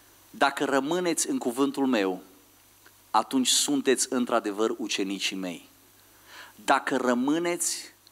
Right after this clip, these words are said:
în cuvântul meu. Cum poți să fii un ucenic al lui Iisus? Cum poți să fii un ucenic al lui Iisus? Te întreb în dimineața asta, ești tu un ucenic al lui Iisus?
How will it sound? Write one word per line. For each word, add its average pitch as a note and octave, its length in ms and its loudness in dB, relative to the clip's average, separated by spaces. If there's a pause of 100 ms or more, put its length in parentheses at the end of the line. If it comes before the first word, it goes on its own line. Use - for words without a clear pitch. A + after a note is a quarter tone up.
în B2+ 180 -2
cuvântul B2+ 540 0
meu. G2+ 360 -2 (1080)
Cum E3+ 140 4
poți F#3 180 4
să F#3+ 60 4
fii F#3 160 -2
un F#3 100 0
ucenic F3 400 0
al E3 80 6
lui D#3+ 80 2
Iisus? - 440 -6 (3750)
Cum D#3+ 200 4
poți F3+ 160 6
să F#3+ 80 2
fii F#3+ 160 -2
un F#3 100 -2
ucenic F3+ 440 0
al E3+ 80 4
lui F3 80 0
Iisus? - 460 -6 (840)
Te D3+ 100 0
întreb E3+ 220 2
în E3+ 100 2
dimineața E3 480 2
asta, B2+ 220 0
ești C#3 420 2
tu F3+ 120 2
un E3+ 200 4
ucenic E3+ 460 -2
al D#3+ 100 2
lui D#3+ 100 2
Iisus? E3+ 480 -4